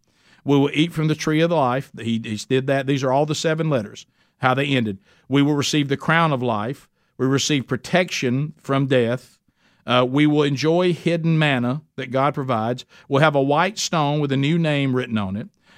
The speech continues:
Uh, we will, we will have access to receive the morning star, Jesus. We'll have white garments, uh, representing purity and holy, holiness. We will have, uh, uh, we, we, we will, it will, we will have honor having Jesus confess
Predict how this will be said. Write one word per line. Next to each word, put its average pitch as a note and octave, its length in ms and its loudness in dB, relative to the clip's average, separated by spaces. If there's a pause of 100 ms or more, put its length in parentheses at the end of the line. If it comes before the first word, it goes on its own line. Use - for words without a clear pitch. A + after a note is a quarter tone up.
(180)
Uh, A#2 80 2
we C3+ 160 2
will, D#3 220 2
we D3+ 180 0
will D#3 100 4
have D3 180 0
access E3+ 580 -2
to D3 140 -6
receive D3+ 420 -2
the D3 100 2
morning D3+ 300 0
star, B2 400 0
Jesus. A#2+ 560 -4 (240)
We'll C3+ 140 2
have C#3+ 180 4
white E3+ 380 0
garments, D3+ 580 -2 (100)
uh, C#3 120 -8
representing C#3+ 500 -2
purity D3+ 420 -2
and D#3 120 0
holy, A#2+ 400 0
holiness. B2+ 720 0 (360)
We C#3+ 160 2
will D3 220 4
have, D3 180 2 (100)
uh, D3 220 0
uh, C3 260 0
we, C#3 180 -2
we, C#3+ 200 0
we C#3 200 0
will, C#3+ 160 0
it C3+ 100 -4
will, C#3 320 0
we C#3+ 100 0
will C#3+ 120 2
have C3+ 220 0
honor D3 520 0 (220)
having C#3 340 0
Jesus C#3 500 -2
confess D3+ 640 0